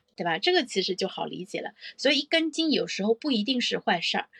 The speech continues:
那轻易放弃呢，也并不绝对是坏事儿。就是，呃，有时候你往前走两步，发现说，哎，这个好像是有问题的，或者说现阶段不合适，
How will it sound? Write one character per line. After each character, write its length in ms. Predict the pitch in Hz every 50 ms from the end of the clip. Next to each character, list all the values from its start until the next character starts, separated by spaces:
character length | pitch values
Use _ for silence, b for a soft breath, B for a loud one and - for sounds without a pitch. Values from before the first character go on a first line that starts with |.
| B B B B
那 160 | 240 254 254
轻 320 | 220 - - 339 349 349 349
易 140 | 320 269
放 280 | 262 - 320 285 247 233
弃 220 | 214 - - 220
呢， 160 | 196 190 180 185
也 100 | 160 -
并 220 | - 294 302 277
不 80 | 262 208
绝 220 | - - - 160
对 100 | 185 240
是 140 | 226 - 185
坏 240 | - - 175 160 170
事 140 | - - -
儿。 80 | - -
就 160 | - 202 208
是， 240 | 202 202 196 - B B B B B B B _ _ _ _
呃， 220 | - 170 170 180 -
有 120 | 214 196
时 180 | 190 - 294 311
候 60 | 302
你 160 | 269 226 190
往 200 | 202 196 170 160
前 220 | - - 208 233
走 160 | 233 262 - 240
两 180 | 220 170 -
步， 140 | - 185 190
发 180 | - - 220 233
现 160 | 233 240 220
说， 140 | 208 226 -
哎， 80 | - 220
这 120 | 214 247
个 80 | 226 214
好 100 | - -
像 100 | 196 202
是 140 | - -
有 140 | - - -
问 200 | - 302 302 240 208
题 120 | - - -
的， 120 | - -
或 100 | - 240
者 120 | 220 208 196
说 180 | - 214 214
现 220 | 220 - 277 262 240
阶 120 | 262 262
段 160 | 240 262 220 196
不 80 | 226 -
合 160 | - 170 180
适， 240 | - - 247 -